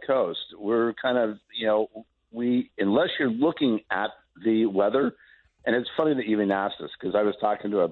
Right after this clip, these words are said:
a buddy yesterday going, "Oh, yeah, everything's low and clear." He's all, "Are you kidding? The eel's just gonna be coming in probably on Monday, and it should be great."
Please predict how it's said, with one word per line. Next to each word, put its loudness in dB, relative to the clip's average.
a 0
buddy 0
yesterday 0
going, -2
"Oh, 2
yeah, 4
everything's -6
low 0
and -2
clear." 0
He's 0
all, 0
"Are -12
you -4
kidding? 0
The 2
eel's 2
just -2
gonna 2
be 2
coming 2
in 2
probably 0
on 2
Monday, 4
and 0
it -2
should -2
be 0
great." 0